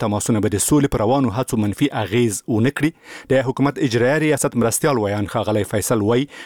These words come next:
د افغانستان د سولې او امنیت د ټینګېدو په هڅو کې باید ټول سیمه ییز او د افغانستان د حکومت نړیوال متحدین لاس کړي، چې د دې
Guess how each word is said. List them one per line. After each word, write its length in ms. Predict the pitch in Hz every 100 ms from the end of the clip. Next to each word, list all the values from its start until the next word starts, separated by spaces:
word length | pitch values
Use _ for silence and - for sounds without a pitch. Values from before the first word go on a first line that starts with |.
| -
د 80 | 131
افغانستان 360 | 156 151 165 143
د 60 |
سولې 260 | - 151 139
او 80 | 139 120
امنیت 260 | 113 139
د 80 | 123
ټینګېدو 460 | 107 95 95 131 143
په 100 | 123
هڅو 180 | - -
کې 100 | 104
باید 200 | 110 117 -
ټول 200 | 190 175
سیمه 220 | - 104 104
ییز 160 | 104 -
او 40 | 117
د 60 | 110
افغانستان 440 | - 104 - 156 156
د 80 | 139
حکومت 360 | - 127 139 113
نړیوال 360 | 98 104 151 127
متحدین 400 | 110 92 104 107 101
لاس 180 | 104 -
کړي، 140 | 107 104
چې 80 | 107 - - - -
د 100 |
دې 80 | 117